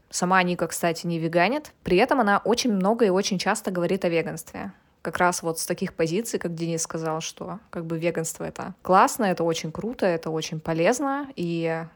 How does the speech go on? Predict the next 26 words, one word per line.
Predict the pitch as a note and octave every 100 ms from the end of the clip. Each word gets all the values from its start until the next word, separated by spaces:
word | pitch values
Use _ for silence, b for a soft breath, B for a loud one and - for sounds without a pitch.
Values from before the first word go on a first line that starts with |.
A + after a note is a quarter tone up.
| _
вот | - E3 E3
она | E3+ G3+
всеми | - F3+
руками | E3 - E3+ E3
за | E3
веганство, | E3 G#3+ D#4+ - C#4 C#4+ _ -
и | E3 D#3+
тем | F3+
не | F#3+
менее | F3 G3+ B3+
постоянно | A#3+ F#3+ F#3 F3+ F3
пишет, | D#3+ F3+ D3+ -
э, | D#3+ D#3+
о | E3+
том, | E3 A3 C#4+
почему | C#4+ - D#3+ F#3+ C4 C4
она | E3+ E3 E3 E3+ -
не | - D#3+
веганит. | E3 D#3+ D3 C3+ - _ -
И |
мне | G3
кажется, | F#3+ B3 G4 - A3+
это | G3+ F#3 F#3 F#3 F#3 F3+ F3 -
вообще | F3 - G#3 G3 F#3 -
интересный | F3+ G3+ F#3 G#3+ F#3
кейс. | E3 E3+ A#3+ D4+